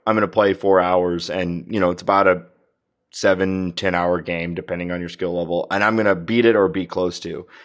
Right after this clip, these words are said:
And I spent, like, two hours, and I'm, because of my, like, warp back, I felt that I had made, like, zero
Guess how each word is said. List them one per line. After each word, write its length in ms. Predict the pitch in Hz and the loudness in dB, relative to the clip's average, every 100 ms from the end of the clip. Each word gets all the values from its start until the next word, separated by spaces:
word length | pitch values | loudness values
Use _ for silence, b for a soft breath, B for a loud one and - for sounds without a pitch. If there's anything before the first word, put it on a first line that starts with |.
| B B - | B B 0
And 360 | 110 107 104 | 2 4 2
I 100 | 104 | 0
spent, 400 | 107 - 120 110 | 0 0 0 0
like, 400 | 98 95 90 - _ _ _ _ _ | 0 -2 -2 -8 _ _ _ _ _
two 220 | 214 196 | -2 2
hours, 680 | 160 113 107 104 104 101 - _ _ _ _ - | 4 4 4 2 0 -4 -14 _ _ _ _ -6
and 300 | 110 107 104 | 0 2 2
I'm, 280 | 110 107 110 - | 2 -2 -8 -12
because 460 | 98 92 - 127 113 | -14 -8 2 4 4
of 120 | 95 | 0
my, 240 | 98 90 | 0 0
like, 240 | 87 87 87 | -2 -4 -2
warp 360 | 104 139 156 104 | 4 4 4 -2
back, 380 | 87 87 - _ _ _ | -2 -4 -8 _ _ _
I 140 | 95 98 | -4 -4
felt 360 | - 113 107 - | 0 2 4 2
that 100 | 98 | 0
I 160 | 95 | 0
had 200 | 90 92 | -2 -4
made, 280 | 90 90 85 | 0 2 2
like, 240 | 87 87 b b b _ 98 | -2 -6 b b b _ -14
zero 1000 | 82 82 82 123 123 110 98 90 82 80 | -12 -8 2 6 6 8 6 4 0 -8